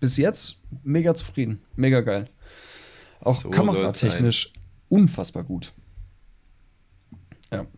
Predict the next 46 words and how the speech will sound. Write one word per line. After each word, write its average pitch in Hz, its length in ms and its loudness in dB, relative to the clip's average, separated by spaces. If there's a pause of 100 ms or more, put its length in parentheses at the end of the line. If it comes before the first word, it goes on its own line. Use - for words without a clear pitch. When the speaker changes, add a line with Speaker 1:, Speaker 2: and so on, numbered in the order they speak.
(520)
Speaker 2:
Klar, 98 180 4
Speaker 1:
Also 113 140 2
Speaker 2:
also 90 140 -4
es 104 60 -4
ist 104 60 -2
halt 110 200 -2
trotzdem 107 400 -2
noch 107 140 -2
verblüffend, 104 540 -2
was 98 220 0
die 92 120 -8
Kameras 101 380 -2
in 98 80 -4
Handys 101 560 -4 (160)
können, 123 440 2
haben 92 120 -2
wir 92 80 -2
ja 87 60 -6
auch 101 120 -2
schon 110 120 -2
mal 104 60 -2
drüber 98 200 0
gesprochen. 98 500 0 (540)
Aber 92 180 0
Speaker 1:
Ja. 95 80 0
Speaker 2:
ich 95 60 -6
meine, 113 180 2
so 113 80 -2
dieser 101 460 0
richtige, 107 600 0 (460)
dieser 95 260 -2
richtige 104 640 0 (120)
Boom, 123 420 6 (140)
so 104 160 -4
wo 98 40 -2
du 101 100 0
sagst, 107 360 0
„Ach 117 340 2 (180)
du 98 340 -2 (160)
Scheiße, 98 680 0
ist 101 240 -6
das 104 160 0
ein 101 80 -6
fettes 95 240 -4
Speaker 1:
Ja. - 60 -6
Speaker 2:
Handy.“ 90 300 -6